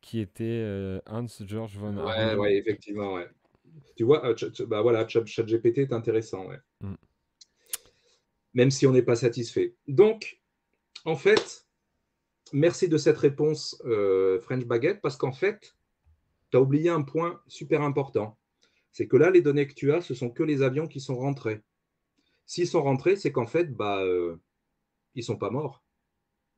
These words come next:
Speaker 2: Et en fait, le problème, c'est pas là où, euh, en fait, les endroits où il y a les balles, mais c'est les endroits où il y en a pas. Parce que si jamais vous prenez des balles de D C A dans les moteurs, euh, ou, ou dans la cabine, bah, en fait, l'avion revient pas.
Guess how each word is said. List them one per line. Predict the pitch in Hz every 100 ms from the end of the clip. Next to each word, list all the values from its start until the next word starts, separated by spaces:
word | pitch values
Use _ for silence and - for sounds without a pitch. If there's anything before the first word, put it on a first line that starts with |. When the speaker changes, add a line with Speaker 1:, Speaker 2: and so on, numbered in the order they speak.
| _ _ _ _ -
Speaker 2:
Et |
en | 113
fait, | 113 185
le | 180
problème, | - 147 139 139
c'est | 135 113
pas | - 143
là | 131 147
où, | 139 120
euh, | 123
en | 98
fait, | 127 131
les | 127 113
endroits | 120 135 127 131 139 113
où | 120 95
il |
y | 95
a |
les | 95
balles, | 110 160 110 - _ _ -
mais | 101
c'est | 120
les | 110
endroits | 120 123 156
où |
il | 151
y |
en | 139
a | 139
pas. | 107 104 _ _ _ _ _ _ _ _ _
Parce | 95 -
que | - 143 165 - _
si | - 104
jamais | 101 117 147
vous | 147 143
prenez | 135 127 127 127
des | 117
balles | 107 117
de | 113
D | 117
C | 113 117
A |
dans | 98 92
les |
moteurs, | 98 135 135 117 107 - _ _ _ _ - _ _ _ _
euh, | 92 92 92 92 117
ou, | 110 131
ou | 113
dans | 113
la | 104 95
cabine, | 104 92 156 165
bah, | 113 98 123
en | 113
fait, | 151 147
l'avion | 117 139
revient | 139 117 117 107
pas. | 90 -